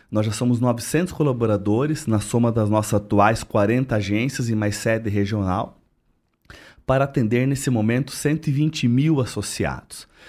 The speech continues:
Então, numa proporção da, em média, um colaborador para cada cento e quarenta associados. Lembrando que qualquer pessoa física ou jurídica que abrir uma conta, ela é um associado,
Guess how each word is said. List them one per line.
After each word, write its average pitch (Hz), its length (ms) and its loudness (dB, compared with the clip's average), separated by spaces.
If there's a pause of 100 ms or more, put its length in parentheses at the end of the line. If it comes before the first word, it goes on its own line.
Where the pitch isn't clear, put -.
(260)
Então, - 160 -4
numa 175 160 0
proporção 165 540 0
da, 160 100 2
em 143 60 2
média, 120 720 0
um 165 140 -2
colaborador 139 680 0
para 135 280 -2
cada 170 360 -2
cento 185 440 -2
e - 60 -12
quarenta 139 560 0
associados. 110 840 -4
Lembrando 208 520 0
que 135 220 -4 (540)
qualquer 156 360 2
pessoa 202 320 0
física 170 480 -2
ou 151 80 6
jurídica 131 540 0
que - 140 -2
abrir 131 160 0
uma 156 180 2
conta, 151 380 -2
ela 135 140 2
é 151 60 2
um 180 80 -2
associado, 160 720 -6